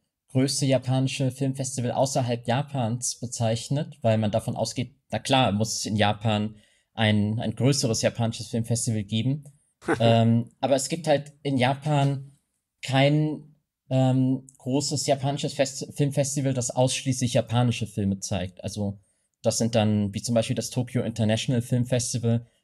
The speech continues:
Speaker 1: die zeigen ganz viele internationale Filme und nur ein paar japanische Filme. Also, naja, ein paar ist, äh, bisschen untertrieben, aber, ähm, also wir zeigen jedes Jahr,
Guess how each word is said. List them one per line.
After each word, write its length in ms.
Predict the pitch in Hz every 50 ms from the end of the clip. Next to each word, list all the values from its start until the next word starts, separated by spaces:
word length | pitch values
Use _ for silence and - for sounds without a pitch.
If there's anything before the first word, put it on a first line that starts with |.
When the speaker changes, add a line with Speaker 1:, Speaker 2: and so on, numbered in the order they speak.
| _ _
Speaker 1:
die 80 | 123 117
zeigen 600 | - - 117 113 110 110 113 113 113 113 113 - _ _ _ _ _ _ _
ganz 260 | - 117 113 117 -
viele 280 | - - - 135 127 123
internationale 720 | - 117 113 123 117 113 110 - - 113 110 113 113 110
Filme 340 | - - 110 98 92 92 92
und 360 | 92 90 98 - - - -
nur 180 | 107 101 104 98
ein 60 | 98
paar 200 | 98 98 101 104
japanische 500 | 104 92 98 - 104 98 98 98 - 110
Filme. 480 | - - 110 107 107 113 127 135 135 - - _ _ _ _ _
Also, 300 | - - 104 98 87 -
naja, 180 | - 95 92 90
ein 100 | 90 90
paar 200 | 101 104 101 95
ist, 300 | 87 - - - - - _ _ _ _ _ _ _ -
äh, 340 | - 104 101 95 95 98 98 95 - _
bisschen 260 | - - - 113 107
untertrieben, 600 | 101 110 - 107 104 - 127 123 120 107 95 - - -
aber, 540 | - 107 98 110 107 107 107 110 - - _ _ -
ähm, 280 | - 113 113 110 110
also 180 | - 107 101 104
wir 160 | 117 135 143 143
zeigen 340 | - 151 147 139 135 139
jedes 340 | 135 127 131 123 127 - -
Jahr, 400 | - 123 117 117 117 117 120 -